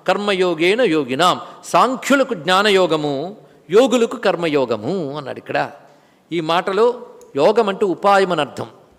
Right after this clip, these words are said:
కనుక యోగినాం అంటే జ్ఞానమునకు ఉపాయమైనటువంటి మార్గము అని అర్థం అక్కడ తీసుకోవాలి. ఇక్కడ,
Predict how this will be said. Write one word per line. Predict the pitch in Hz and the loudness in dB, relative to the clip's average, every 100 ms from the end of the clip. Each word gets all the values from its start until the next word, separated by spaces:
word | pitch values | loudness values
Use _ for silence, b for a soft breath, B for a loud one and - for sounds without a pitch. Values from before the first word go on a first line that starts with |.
| _ _ _ _ _ - | _ _ _ _ _ -8
కనుక | 160 | -6
యోగినాం | 131 196 190 185 190 208 151 - | 2 4 4 2 2 2 0 -8
అంటే | 127 190 233 226 - - 123 | -4 0 2 0 -8 -20 -6
జ్ఞానమునకు | 139 165 208 226 226 226 226 233 | 0 2 2 2 2 0 0 0
ఉపాయమైనటువంటి | 208 180 226 220 214 220 214 214 208 202 202 185 180 214 | -2 2 4 6 6 4 4 0 0 0 0 -2 0 2
మార్గము | 165 165 147 143 131 160 196 156 | 4 2 2 0 0 0 -2 -2
అని | 196 | -4
అర్థం | 120 127 | -6 -8
అక్కడ | 139 123 | -10 -12
తీసుకోవాలి. | 127 - 120 101 | -16 -16 -16 -16
ఇక్కడ, | 123 | -20